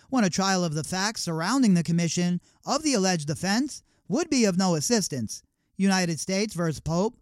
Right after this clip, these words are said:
six thirteen, F dot three D, twelve fifty-five, twelve fifty-eight through sixty-one, Tenth Circuit, two thousand ten, applying Covington and the federal rule.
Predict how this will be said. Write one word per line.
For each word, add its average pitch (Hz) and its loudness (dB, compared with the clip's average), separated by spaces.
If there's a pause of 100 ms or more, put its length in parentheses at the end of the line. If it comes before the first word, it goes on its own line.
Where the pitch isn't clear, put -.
(340)
six - -4
thirteen, 202 2 (240)
F 196 -2
dot 185 0
three 175 2
D, 190 0
twelve 185 0
fifty-five, 175 -2 (240)
twelve 233 2
fifty-eight 175 0
through 220 0
sixty-one, 185 0 (260)
Tenth 196 0
Circuit, 190 0
two 190 2
thousand 190 2
ten, 196 0 (520)
applying 190 2
Covington 196 4 (720)
and 226 4
the 175 2
federal 196 4
rule. 208 2